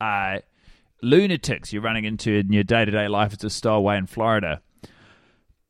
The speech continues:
But, uh, she appears to be unfazed until, I don't know, like, it gets, the movie gets a bit confused for me. Like, the whole Santa thing gets a bit confusing where it's like,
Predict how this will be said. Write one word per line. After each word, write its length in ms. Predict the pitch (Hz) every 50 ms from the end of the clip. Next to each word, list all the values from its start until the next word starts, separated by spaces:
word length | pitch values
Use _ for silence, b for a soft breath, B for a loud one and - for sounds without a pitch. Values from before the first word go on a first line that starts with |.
| _ _ -
But, 340 | - 127 123 - - _
uh, 540 | 139 131 123 120 117 117 113 113 113 117 117 - - _ _ _ _ _ _ _ _
she 380 | - - - 175 180 175 131 - _ -
appears 380 | - - - 147 147 147 139 -
to 220 | - 147 135 127 110
be 160 | 131 127 104
unfazed 720 | 92 127 135 127 - - - 120 120 123 123 117 - - 131
until, 500 | 123 - - 151 156 147 139 131 - - _ _ _ _ _ _ _ _ _ _ _ _ _ _ _ _ _ -
I 140 | - -
don't 100 | 147 156
know, 180 | 139 143 147 143
like, 360 | 127 120 120 123 - - _ _ _
it 120 | - 135 120
gets, 340 | 151 180 160 - - - - _ _ _
the 80 | 139 139
movie 260 | 151 170 180 175 170
gets 140 | 165 147 127
a 60 | 139
bit 220 | 117 143 139 - -
confused 460 | 151 143 120 - 127 131 131 - -
for 120 | 143 135
me. 100 | 131 131 - -
Like, 160 | 127 135 -
the 100 | 147 127
whole 160 | 127 160 175 156
Santa 380 | - - 139 135 143 135 139 120
thing 160 | 139 127 120
gets 180 | 117 110 104
a 60 | 123 110
bit 180 | 110 120 98
confusing 560 | - 127 117 104 - 117 120 110 110 107 98
where 140 | 90 92 98
it's 200 | 92 - - -
like, 440 | 104 104 98 95 - - - -